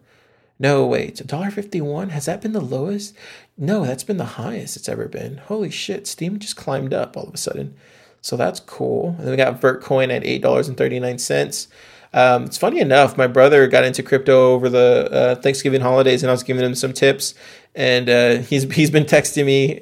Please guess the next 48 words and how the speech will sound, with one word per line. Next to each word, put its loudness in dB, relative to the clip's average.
stuff, 6
and 0
he's, -4
like, 2
saying, -4
"What -8
about -8
Vertcoin? -2
What 0
about 2
Vertcoin?" 0
Honestly, 4
I 8
told 4
him, 0
I 4
was 0
like, 0
"I -4
haven't 2
been 0
doing 2
that 2
much -2
research 0
on 0
Vertcoin, 0
but 2
now 0
that 0
he 2
mentions -4
it, -2
I'm -4
gonna -6
have -4
to -8
go -2
look 0
it -2
up -2
and -12
find -2
out -2
more -2
about -4
that -6
coin." -6